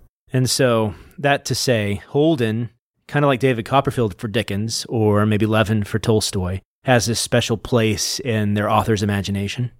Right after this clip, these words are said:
And for characters like that, the, another famous example would be Stephen Dedalus for James Joyce. Uh, we never read him, but he's the main character in A Portrait of an Artist and also Ulysses, one of the main characters. Characters like this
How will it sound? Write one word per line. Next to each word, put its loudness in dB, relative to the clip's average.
And 2
for -4
characters 0
like 0
that, -4
the, 2
another 2
famous -4
example -2
would -2
be -2
Stephen 0
Dedalus -2
for -4
James 0
Joyce. -6
Uh, 2
we 6
never 2
read 0
him, -2
but -6
he's -2
the -2
main 2
character -2
in 2
A -2
Portrait 4
of 0
an 0
Artist -2
and -4
also -4
Ulysses, -6
one 6
of 4
the 4
main 0
characters. -8
Characters 2
like 2
this 0